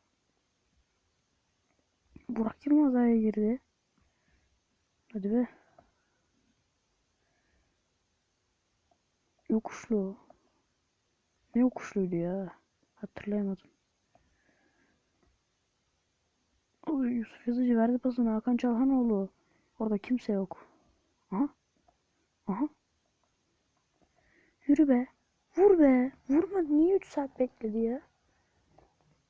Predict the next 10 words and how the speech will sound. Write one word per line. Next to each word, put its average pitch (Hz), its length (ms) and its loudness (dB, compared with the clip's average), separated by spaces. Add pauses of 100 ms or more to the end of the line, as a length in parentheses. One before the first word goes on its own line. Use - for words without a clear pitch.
(480)
İlk 240 220 -6
yarı 240 180 -2
bitecek. - 560 -10 (340)
Çok - 220 -16
az 196 160 -10
var. 202 240 -12 (1900)
Evet, 196 240 -8
ilk 190 180 -10
yarı 196 200 -4
bitti. - 260 -16